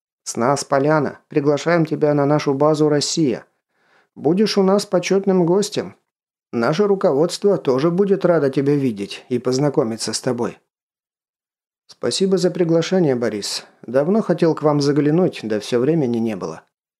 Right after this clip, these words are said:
Вот и повод образовался. Знаешь наши координаты?» «В курсе.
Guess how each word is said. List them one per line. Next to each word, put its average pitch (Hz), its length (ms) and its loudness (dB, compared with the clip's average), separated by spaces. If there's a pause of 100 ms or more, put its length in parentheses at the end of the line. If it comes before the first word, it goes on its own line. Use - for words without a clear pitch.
(140)
Вот 117 300 -2
и 113 60 -8
повод 131 380 0
образовался. 139 800 0 (180)
Знаешь 151 400 -4
наши 143 260 -2
координаты?» 127 640 -4 (920)
«В - 120 -20
курсе. - 560 -4